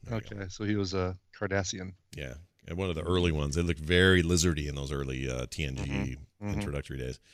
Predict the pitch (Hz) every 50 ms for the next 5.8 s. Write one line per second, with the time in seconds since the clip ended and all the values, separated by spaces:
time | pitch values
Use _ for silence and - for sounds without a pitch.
0 | - - - - _ _ _ - - 160 190 190 196 180 180 160 170 170 170 160
1 | 151 151 147 131 143 139 131 127 120 117 131 147 147 - - 92 85 87 95 76
2 | - - _ - 90 95 95 98 98 92 87 92 98 101 98 98 95 110 110 107
3 | 107 98 98 - - 98 87 82 - - 85 85 82 - - 85 80 76 76 73
4 | 71 62 58 - - 87 - _ _ - - 73 69 64 - - - 185 190 196
5 | 202 202 - _ _ _ _ _ _ _ _ _ _ _ _ -